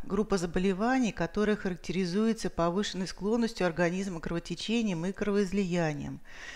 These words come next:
То есть, если, допустим, эм, вы п-, затрудняетесь определить причину кровотечения, например, вот, например, при остром лейкозе, да,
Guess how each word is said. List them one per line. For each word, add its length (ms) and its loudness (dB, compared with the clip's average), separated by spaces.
То 60 -4
есть, 160 -2
если, 380 4
допустим, 760 4
эм, 640 -4
вы 180 4
п-, 220 -2
затрудняетесь 960 2
определить 580 0
причину 380 -2
кровотечения, 880 -2
например, 500 0
вот, 200 -6
например, 460 -6
при 460 -2
остром 380 -2
лейкозе, 600 -2
да, 240 2